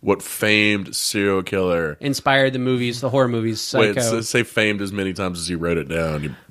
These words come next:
Speaker 1: big fucking idiot.
Speaker 2: <laughs> What famed serial killer, killer inspired famed horror movies, famed Psycho, famed The Silence of the Lambs, and the famed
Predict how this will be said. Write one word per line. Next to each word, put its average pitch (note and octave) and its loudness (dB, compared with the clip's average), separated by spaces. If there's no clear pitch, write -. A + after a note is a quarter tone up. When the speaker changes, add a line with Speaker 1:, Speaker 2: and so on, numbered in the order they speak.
Speaker 1:
big E2 0
fucking - -2
idiot. D3 0
Speaker 2:
<laughs> - -
What G3+ -2
famed F3+ 2
serial D#3 2
killer, B2+ 2
killer C#3 2
inspired B2+ 0
famed D3+ 0
horror C#3 2
movies, B2+ 0
famed C#3+ 2
Psycho, B2+ 2
famed C#3 2
The B2+ -2
Silence B2+ 2
of C3+ -6
the B2 -4
Lambs, A#2+ -2
and C3 -4
the C3 -4
famed C#3 0